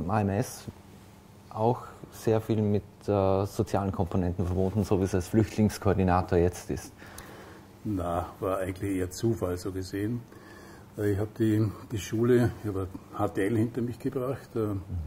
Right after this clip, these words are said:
Speaker 2: H T L für Be-, Textilbetriebstechnik, äh, und wollte eigentlich, äh, im Textilbereich einsteigen. Dann ist mir aber die erste Ölkrise in den Weg gekommen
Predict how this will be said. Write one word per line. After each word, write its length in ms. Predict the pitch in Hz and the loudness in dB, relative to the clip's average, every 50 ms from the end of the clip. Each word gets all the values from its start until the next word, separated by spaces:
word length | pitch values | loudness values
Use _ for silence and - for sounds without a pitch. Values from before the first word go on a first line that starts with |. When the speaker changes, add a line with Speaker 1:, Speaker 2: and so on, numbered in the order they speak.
| 85 101 113 110 - - - - - - - | -4 -6 -6 -8 -14 -18 -20 -20 -20 -14 -10
Speaker 2:
H 80 | - 104 | -8 -6
T 140 | - - 95 | -4 -2 -2
L 180 | 98 104 101 | -2 -2 -2
für 100 | - - | -4 -6
Be-, 120 | 98 - 107 | -6 -6 -8
Textilbetriebstechnik, 1200 | - - - 95 - - 120 123 135 - - 123 123 - - 120 113 95 117 117 113 - - - | -10 -10 -10 -10 -8 -6 -4 -4 -4 -4 -6 -6 -6 -4 0 0 0 2 2 0 0 -2 -2 -2
äh, 60 | 113 | -2
und 400 | 107 101 98 101 101 101 101 92 | 0 0 2 0 0 0 0 2
wollte 260 | 98 107 110 104 - 101 | 2 2 2 2 2 2
eigentlich, 500 | 95 107 117 117 - 113 107 107 104 - | 4 4 4 2 2 2 2 2 2 0
äh, 300 | 107 101 101 98 95 95 | 0 0 0 0 0 0
im 160 | 92 92 92 | -2 -2 -4
Textilbereich 600 | - 92 - - - 131 127 123 104 98 87 87 | -6 -8 -8 -8 -8 -6 -4 -4 -2 -2 -2 -2
einsteigen. 600 | 90 98 104 - - 107 104 104 104 113 120 120 120 - - - - - - - - - - - - - - - | -4 -6 -8 -8 -6 -6 -4 -2 -2 -2 -2 -2 -4 -8 -18 -20 -20 -20 -20 -20 -20 -20 -20 -20 -20 -20 -6 0
Dann 220 | 120 110 104 110 | 2 4 4 4
ist 220 | 110 107 - - 117 | 4 2 0 0 2
mir 100 | 113 113 | 4 4
aber 240 | 104 110 110 107 107 107 104 92 - - | 6 6 6 6 6 4 2 2 0 0
die 120 | 110 107 | 0 2
erste 540 | 107 98 107 110 104 - - 107 104 104 90 85 131 | 4 4 4 2 2 0 0 2 2 2 2 0 -2
Ölkrise 600 | 117 107 117 127 - - - 127 120 107 113 113 | -2 -2 -2 -4 -4 -4 -4 -2 -2 0 2 2
in 240 | 107 95 104 120 104 | 2 2 2 0 0
den 120 | 101 95 | 0 -2
Weg 140 | 98 110 117 | -2 -4 -4
gekommen 560 | - 107 95 - - 113 113 113 113 110 104 | -6 -8 -6 -4 -2 -2 0 2 2 2 0